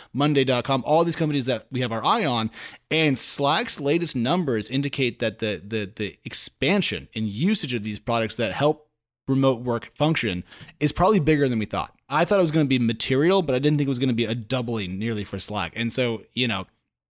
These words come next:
as far as signals go, it's, it's quite a big one. And I was gonna ask you guys what you thought about the thread, but none of you were on Twitter, so I guess it's kind of a moot point.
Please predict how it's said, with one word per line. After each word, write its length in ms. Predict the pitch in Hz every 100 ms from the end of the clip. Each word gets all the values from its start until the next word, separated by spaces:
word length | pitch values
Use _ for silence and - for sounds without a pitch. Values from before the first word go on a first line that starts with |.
| _ _ _ - -
as 160 | 139 -
far 240 | 156 160
as 100 | 139
signals 420 | - 156 135 120
go, 140 | 131 120
it's, 240 | 113 -
it's 140 | 147
quite 180 | - 151
a 60 | 127
big 160 | 120 117
one. 220 | 107 95 - -
And 100 | 143
I 60 | 147
was 100 | 147
gonna 140 | 160
ask 260 | 151 151 -
you 60 |
guys 120 | 143 117
what 120 | 123
you 40 |
thought 120 | 123
about 160 | 135 120
the 80 | 107
thread, 360 | 107 135 110
but 220 | 107 113 107
none 240 | 117 127
of 100 | 120
you 220 | 110 113
were 120 | 107
on 120 | 107 104
Twitter, 320 | 131 110 73
so 220 | - 107
I 40 |
guess 140 | 104 -
it's 80 | -
kind 180 | 113
of 60 | 101
a 40 |
moot 260 | 101 104 -
point. 320 | 120 101 80